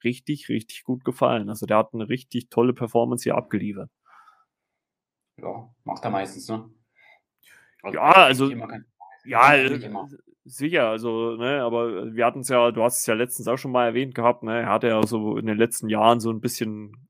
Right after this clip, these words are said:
Speaker 1: mm, auch persönliche Krise, ne, äh, und dass er jetzt wieder so eine, so eine starke und auch schöne Rolle spielt,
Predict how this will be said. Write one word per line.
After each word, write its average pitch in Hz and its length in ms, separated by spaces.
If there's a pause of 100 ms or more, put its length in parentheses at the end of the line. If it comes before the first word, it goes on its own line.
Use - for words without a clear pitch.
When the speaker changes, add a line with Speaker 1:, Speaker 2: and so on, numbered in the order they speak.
(140)
Speaker 1:
mm, 104 400
auch - 240
persönliche 127 480
Krise, 139 380
ne, 120 680
äh, - 80
und 110 260 (540)
dass 104 140
er 113 80
jetzt 117 280
wieder 123 240
so 113 140
eine, 120 400
so 117 140
eine 127 120
starke 127 560
und 113 280
auch 110 300
schöne 147 360
Rolle 131 300
spielt, 123 560